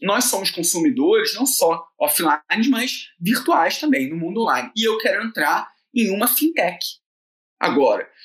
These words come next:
eu cansei dos bancos tradicionais,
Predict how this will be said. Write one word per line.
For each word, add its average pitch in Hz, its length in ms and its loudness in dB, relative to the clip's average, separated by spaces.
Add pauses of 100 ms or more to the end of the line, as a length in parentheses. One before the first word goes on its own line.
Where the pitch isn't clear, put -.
(140)
eu 180 340 2
cansei 233 600 0
dos 196 180 -2
bancos 185 320 0
tradicionais, 180 1000 0